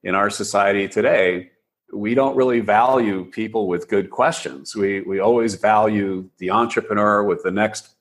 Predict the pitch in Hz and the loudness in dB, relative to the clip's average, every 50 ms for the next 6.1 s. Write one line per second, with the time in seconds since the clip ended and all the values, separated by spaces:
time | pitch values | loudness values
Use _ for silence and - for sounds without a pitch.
0 | _ - - 98 101 107 107 104 98 98 87 82 92 95 95 92 90 90 87 87 | _ -6 -2 0 0 2 2 2 2 2 0 0 0 2 2 4 2 2 0 -2
1 | 87 87 90 87 85 - 92 95 98 98 101 98 95 92 90 90 92 92 87 87 | -4 -6 -6 -6 -2 0 0 2 2 2 0 0 0 -2 -4 -4 -4 -4 -2 -2
2 | 87 85 85 85 85 87 85 85 82 - 92 92 101 104 110 110 - - 117 95 | -2 -2 -2 -2 -2 -2 -2 -2 -2 -4 -6 -2 0 0 0 0 -2 -4 -6 -4
3 | - 107 98 95 101 95 - - 90 82 - 92 87 90 92 - - 90 87 - | 0 0 0 2 0 -2 -4 -6 -6 -2 0 0 0 0 -2 -2 -2 -2 -2 -4
4 | - - 98 101 101 95 95 95 95 92 90 - 104 98 92 92 87 85 85 85 | -4 0 0 2 2 2 2 2 2 2 0 -2 -4 -4 -4 -4 -6 -8 -10 -16
5 | - - - 90 92 - - 92 87 85 82 90 87 85 - - 92 87 87 82 | -18 -16 -14 -12 -12 -12 -12 -14 -12 -6 -2 -2 -2 -2 -4 -6 -6 -6 -6 -8
6 | 82 | -12